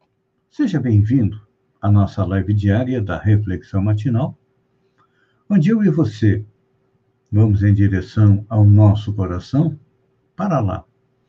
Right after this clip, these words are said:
como jardineiros espirituais, elevar templos às nossas virtudes, ou seja, procurar melhorar, aumentar a quantidade de virtudes,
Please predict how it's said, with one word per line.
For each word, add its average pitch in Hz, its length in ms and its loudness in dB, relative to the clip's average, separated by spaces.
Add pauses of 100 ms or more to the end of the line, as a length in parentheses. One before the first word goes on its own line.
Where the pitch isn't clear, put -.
(480)
como 101 260 0
jardineiros 98 760 0
espirituais, 101 880 -4 (1300)
elevar 156 480 2
templos 147 560 2
às 107 160 2
nossas 104 380 0
virtudes, 113 560 0
ou 135 160 0
seja, 101 520 -2 (600)
procurar 101 500 -2 (1040)
melhorar, 101 720 0
aumentar 98 600 0
a 90 60 -6
quantidade 98 600 -4
de 95 120 -4
virtudes, 104 760 -2